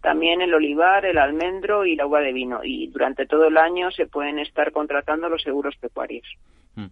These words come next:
Speaker 2: Y luego dentro de los seguros hay, pues hay, eh, algunos de ellos que son más rece-, ma-, mejor recibidos por parte de los agricultores y ganaderos, que se contratan más, otros que les cuesta más por distintos motivos, ¿no? Quizá el olivar, digo, porque es un sector muy potente en nuestro país,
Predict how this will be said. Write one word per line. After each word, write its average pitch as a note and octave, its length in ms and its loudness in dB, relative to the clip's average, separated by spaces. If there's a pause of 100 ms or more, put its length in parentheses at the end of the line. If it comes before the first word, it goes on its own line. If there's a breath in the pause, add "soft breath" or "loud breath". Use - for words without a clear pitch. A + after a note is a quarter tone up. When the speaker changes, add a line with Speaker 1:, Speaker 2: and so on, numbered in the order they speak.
(320 loud breath)
Speaker 2:
Y - 60 -8
luego C#3+ 180 -2
dentro F3 180 -6
de E3+ 40 -4
los E3 100 -6
seguros C3+ 400 -4
hay, A#2+ 220 0
pues - 260 -10
hay, A2+ 380 -4
eh, A2+ 320 -6
algunos G#2+ 380 -6
de A#2 80 -4
ellos B2 360 -6
que G2 220 -8
son G2 320 -10
más F#2+ 180 -4
rece-, G2 340 -8
ma-, G2 300 -10
mejor G2 480 -6
recibidos A2 500 -6
por F2+ 180 -12
parte F#2 160 -10
de F2+ 100 -12
los - 60 -18
agricultores F2+ 420 -12
y F#2 40 -10
ganaderos, G#2 400 -8
que F#2 80 -16
se F2+ 140 -12
contratan F#2+ 440 -8
más, A#2 260 -4 (280 loud breath)
otros A2+ 280 -6
que - 80 -8
les G2+ 120 -6
cuesta F#2+ 340 -6
más B2 240 -4
por G#2 120 -10
distintos F#2+ 400 -10
motivos, G2+ 400 -8
¿no? A2 100 -8
Quizá G#2 240 -8
el B2 60 -4
olivar, B2+ 320 -4
digo, B2 180 -8
porque G2+ 220 -10
es F#2+ 100 -14
un G#2+ 380 -10
sector G2+ 320 -10
muy G#2+ 140 -8
potente G#2 380 -10
en F#2+ 40 -10
nuestro F#2+ 320 -12
país, G#2 420 -6